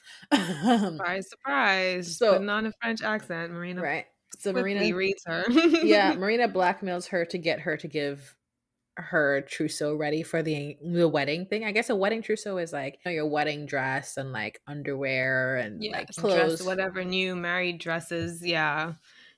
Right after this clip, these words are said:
Speaker 2: you have and
Speaker 1: Yeah, stuff like that.
Speaker 2: nightgowns, yeah.
Speaker 1: So Madame Delacroix is now working on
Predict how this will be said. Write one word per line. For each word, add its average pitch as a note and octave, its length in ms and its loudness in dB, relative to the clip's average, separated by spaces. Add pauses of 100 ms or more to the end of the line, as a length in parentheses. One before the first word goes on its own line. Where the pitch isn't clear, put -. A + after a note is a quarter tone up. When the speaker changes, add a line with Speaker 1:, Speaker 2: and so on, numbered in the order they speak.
Speaker 2:
you E3 200 -4
have D#3 760 0
and D3 180 -8
Speaker 1:
Yeah, C#3+ 260 0 (380)
stuff D#3 260 0
like D3+ 160 -2
that. C#3+ 240 0
Speaker 2:
nightgowns, D3+ 360 -12 (340)
yeah. - 360 -6 (120)
Speaker 1:
So E3+ 360 2
Madame F3+ 360 2
Delacroix D#3 520 0
is C#3+ 60 -10
now C3+ 160 -6
working B2+ 420 -8
on D#2+ 300 -4